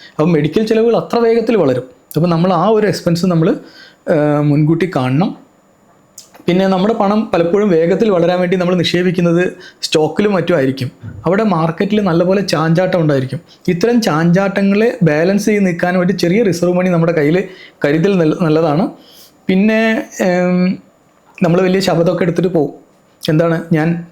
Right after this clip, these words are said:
ഫയർ മൂവ്മെന്റിന്റെ ഭാഗമാണ്, ഞാൻ പത്ത് വർഷം കഴിഞ്ഞാൽ റിട്ടയർ ആവുമെന്നൊക്കെ" തീരുമാനിച്ചു പോകും.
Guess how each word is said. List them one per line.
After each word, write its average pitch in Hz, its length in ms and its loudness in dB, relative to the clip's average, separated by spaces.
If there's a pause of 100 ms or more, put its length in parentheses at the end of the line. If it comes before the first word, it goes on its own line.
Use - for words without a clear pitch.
(340)
ഫയർ 165 360 0
മൂവ്മെന്റിന്റെ 170 420 2
ഭാഗമാണ്, 147 520 0 (440)
ഞാൻ 160 200 0
പത്ത് 151 160 -2
വർഷം 160 240 0
കഴിഞ്ഞാൽ 165 220 2
റിട്ടയർ 165 340 0
ആവുമെന്നൊക്കെ" 175 340 0
തീരുമാനിച്ചു 208 360 0
പോകും. 170 240 -2